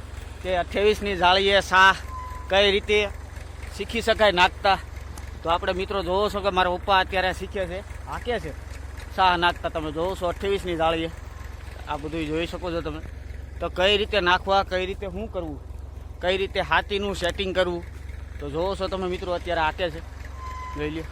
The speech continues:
તો ચાલો આપણે જાણીએ કઈ રીતે હાંકવું, કઈ રીતે નહીં. જો મિત્રો, વીડિયોને અંત સુધી બન્યા રહેજો. તો આપણે જાણીશું સા નાખવાની રીત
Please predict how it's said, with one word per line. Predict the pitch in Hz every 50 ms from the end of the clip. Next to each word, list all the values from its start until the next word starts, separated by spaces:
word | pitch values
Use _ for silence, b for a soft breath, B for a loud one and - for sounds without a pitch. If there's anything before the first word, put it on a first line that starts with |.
| - - - - - - - -
તો | - 156 -
ચાલો | 170 170 190 196
આપણે | 185 185 185 202 202 180
જાણીએ | 151 160 151 185 208 214 214 208 202 - - - - - - - - - - - -
કઈ | 170 185 190
રીતે | 185 185 - 185
હાંકવું, | 165 160 160 - 185 180 156
કઈ | 175 175 180
રીતે | 170 160 - 170 160 156
નહીં. | 165 170 160 - - - - - - - - - - - -
જો | 151 180 196 208 214
મિત્રો, | 196 190 202 - 208 214 220 220 208 - - - - - -
વીડિયોને | 151 160 175 202 202 202 202 208 208 - 175
અંત | 190 202 -
સુધી | - 208 202 190 202 - 185
બન્યા | 180 190 196 196 190
રહેજો. | 190 190 180 196 190 - - - - - - - - - - - -
તો | -
આપણે | 165 165 165 185 190 180
જાણીશું | 151 165 160 185 196 196 - 202 196 196 190 - - - - - - -
સા | - 175 180 185
નાખવાની | 175 175 180 - - 185 190 185 185 165
રીત | 156 175 - -